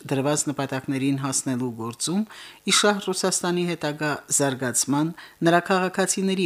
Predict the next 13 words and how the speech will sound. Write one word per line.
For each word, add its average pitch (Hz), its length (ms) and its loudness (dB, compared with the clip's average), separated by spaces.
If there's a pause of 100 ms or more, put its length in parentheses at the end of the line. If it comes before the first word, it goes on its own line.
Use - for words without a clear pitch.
(100)
բարեկեցության 131 800 -2
բարձրացման 123 800 -2 (340)
և 247 160 4
համաշխարհային 185 640 0
քաղաքականության 156 880 -2
մեջ 139 240 -2
երկրի 139 320 -4 (140)
դերի 117 200 -4 (200)
ամրապնման։ 120 680 0 (460)
Կցանկանայի 226 640 4
երախտագիտությամբ 202 960 0
նշել 180 320 0
ձեր 170 200 0